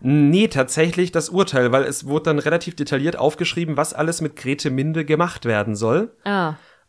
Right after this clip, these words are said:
Speaker 1: Und ich fasse es einfach mal so zusammen. Sie wurde gequält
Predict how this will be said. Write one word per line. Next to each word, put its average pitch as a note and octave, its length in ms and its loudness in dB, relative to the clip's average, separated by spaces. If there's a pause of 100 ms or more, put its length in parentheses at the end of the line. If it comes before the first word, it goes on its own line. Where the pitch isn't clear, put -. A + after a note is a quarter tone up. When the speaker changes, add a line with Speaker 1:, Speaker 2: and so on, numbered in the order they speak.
Speaker 1:
Und C#3+ 460 2
ich - 180 -6
fasse D#3 240 -2
es - 80 -12
einfach C#3+ 220 -2
mal C3+ 100 0
so C#3+ 140 0
zusammen. E3+ 480 0 (360)
Sie C#3+ 160 -4
wurde D3 140 4
gequält C3+ 540 0